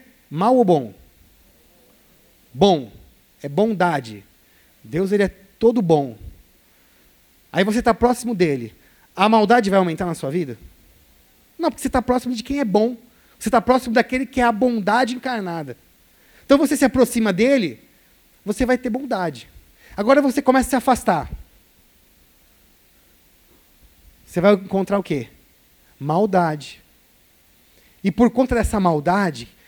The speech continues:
que tá se multiplicando, porque nós estamos nos afastando de Deus, e quando eu digo nós, eu digo a raça humana, as pessoas, nós estamos nos afastando de Deus,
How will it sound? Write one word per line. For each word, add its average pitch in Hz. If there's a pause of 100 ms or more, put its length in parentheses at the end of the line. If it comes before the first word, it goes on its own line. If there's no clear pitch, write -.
(180)
que -
tá 185
se 170
multiplicando, 160 (360)
porque 180
nós 180
estamos 175
nos 165
afastando 156
de 131
Deus, 151
e 139
quando 170
eu 160
digo 147
nós, 160
eu 147
digo 147
a 131
raça 151
humana, 135 (300)
as 139
pessoas, 147 (400)
nós 185
estamos 185
nos 151
afastando 160
de 135
Deus, 143